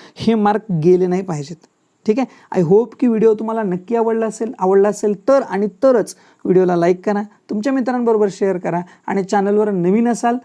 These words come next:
तर चॅनलला सबस्क्राईब करा. त्याचबरोबर गणिताचे सुद्धा आत्तापर्यंत आलेले सर्व प्रश्न तुम्हाला पाहायचे असतील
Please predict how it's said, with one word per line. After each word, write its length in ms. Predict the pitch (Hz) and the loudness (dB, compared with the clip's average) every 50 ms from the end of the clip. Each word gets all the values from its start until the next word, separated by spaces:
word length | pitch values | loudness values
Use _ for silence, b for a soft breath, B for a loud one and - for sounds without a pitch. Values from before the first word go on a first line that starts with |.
| b b b - | b b b -4
तर 60 | 208 | -2
चॅनलला 400 | 180 - 208 180 175 175 180 185 | 0 0 0 0 2 2 0 0
सबस्क्राईब 480 | 180 - 180 - - - 240 233 233 220 | -2 -4 -6 -6 -4 -2 0 0 0 0
करा. 220 | 220 220 214 208 | 0 -2 -2 -2
त्याचबरोबर 680 | 208 208 - 233 240 247 247 226 233 226 233 233 233 220 | -4 -2 -2 0 0 0 0 0 0 0 2 2 0 0
गणिताचे 680 | 180 160 196 220 226 247 240 - 240 240 208 - 254 | 0 0 0 2 2 2 0 -2 -4 -6 -4 -4 -6
सुद्धा 380 | 240 - 247 208 226 247 254 262 262 - - | -6 -4 -4 -2 0 0 0 0 -2 -6 -8
आत्तापर्यंत 640 | - 185 185 - - 247 214 269 247 247 247 220 240 | -10 -10 -6 -4 -4 -4 -2 -2 -4 -4 -2 -2 -2
आलेले 260 | 233 233 226 226 233 | 0 0 0 0 -2
सर्व 400 | 220 - - 294 277 320 320 294 | -4 -4 -2 -2 0 0 0 -2
प्रश्न 300 | 208 - 214 - - 220 | -4 -6 -8 -8 -8 -8
तुम्हाला 300 | 208 226 214 214 214 214 | -8 -6 -4 -2 -2 -2
पाहायचे 420 | 208 226 202 202 190 190 190 208 | -2 -2 -2 -2 -4 -4 -6 -8
असतील 220 | 202 - - 254 | -8 -6 -6 -8